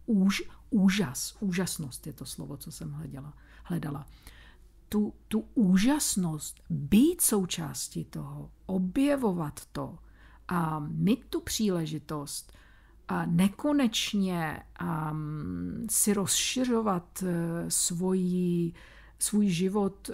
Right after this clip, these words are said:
různýma zkušenostma, který jsme věřili a, a věříme, že jsou, že jsou radostný v zásadě. A že, že zvyšují to, ten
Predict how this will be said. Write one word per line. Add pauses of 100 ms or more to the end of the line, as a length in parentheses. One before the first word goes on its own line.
(120)
různýma
zkušenostma,
který
jsme
věřili
a,
a
věříme,
že
jsou,
že
jsou
radostný
v
zásadě. (960)
A
že, (100)
že
zvyšují
to, (480)
ten